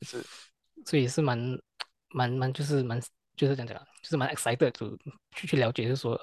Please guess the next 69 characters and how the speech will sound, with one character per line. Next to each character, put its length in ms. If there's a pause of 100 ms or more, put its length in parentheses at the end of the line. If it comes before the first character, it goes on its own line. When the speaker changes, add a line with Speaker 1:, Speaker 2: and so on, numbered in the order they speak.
(120)
Speaker 2:
接 120
下 80
来 40
会 80
发 120
生 100
什 80
么 80
事 160
情 160
啊。 60 (440)
所 80
以 60
其 80
实， 140
呃， 120
我， 200
我 120
另 200
外 40
一 40
个 80
东 100
西 80
想 160
要 100
就 140
是 80
问 160
这 120
个 60
Celine 300
啊， 80 (180)
就 80
是 80
说， 220 (120)
呃， 200 (1120)
你 280
在 160
这 120
个 60
比 140
特 80
币 100
圈 220
子 140
啊， 180
你， 260 (380)
呃， 180
因 80
为 60
我 60
相 120
信 120
很 120
多 100
人 60
可 100
能 140
他 180 (380)
接 80
触 100
到 80
这 60
个 80
比 80
特 100
币 160
啊， 80